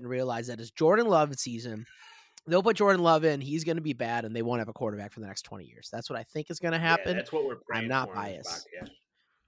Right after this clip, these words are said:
Speaker 2: What
Speaker 1: I'm
Speaker 2: we're
Speaker 1: not even
Speaker 2: praying
Speaker 1: praying
Speaker 2: for.
Speaker 1: for it. I just, I'm confident that's gonna happen.
Speaker 2: Well, how many quarterbacks can you get that are elite levels back to back
Speaker 1: Right.
Speaker 2: to back to back? It's just
Speaker 1: That's
Speaker 2: not even fair.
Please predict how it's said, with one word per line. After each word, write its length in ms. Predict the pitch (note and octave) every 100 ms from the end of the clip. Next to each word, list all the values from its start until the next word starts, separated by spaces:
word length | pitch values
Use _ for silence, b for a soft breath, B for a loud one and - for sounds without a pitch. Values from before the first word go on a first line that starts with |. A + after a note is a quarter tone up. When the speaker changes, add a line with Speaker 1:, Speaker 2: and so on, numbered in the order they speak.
| _
Speaker 2:
What 120 | B2+
Speaker 1:
I'm 60 | C#3+
Speaker 2:
we're 60 | C4+
Speaker 1:
not 80 | F#4+
even 160 | G3+
Speaker 2:
praying 20 |
Speaker 1:
praying 220 | G3+ C4+ A3+
Speaker 2:
for. 60 | F3+ D3+
Speaker 1:
for 20 |
it. 40 |
I 100 | D3+ F3+
just, 180 | -
I'm 180 | C#3 C#3+
confident 480 | - F3+ G3 G3 F#3+
that's 200 | E3 C#3+
gonna 180 | C#3 A2+
happen. 260 | - - - _ _ _ _ _ _ -
Speaker 2:
Well, 100 | D#3+
how 260 | - A#3+
many 220 | D4+ D#4 D4
quarterbacks 680 | - G3 F#3+ F3 D3+ -
can 220 | - D3+ C#3
you 140 | C3
get 240 | G#2+ B2+ B2+
that 140 | G#2+
are 220 | G#2 G#2
elite 420 | G2+ G2 A2+ A2 G2+
levels 460 | G#2 G2 F#2+ F#2 -
back 260 | G#2 G2 -
to 100 | -
back 160 | -
Speaker 1:
Right. 220 | E3+ B3+ F#3+
Speaker 2:
to 40 |
back 260 | - F3 -
to 80 | -
back? 280 | - D#3+ - _ _ _ -
It's 120 | D#3
just 100 | C4
Speaker 1:
That's 160 | D3+ D4+
Speaker 2:
not 40 | A#3+
even 140 | B2
fair. 360 | - - F#2+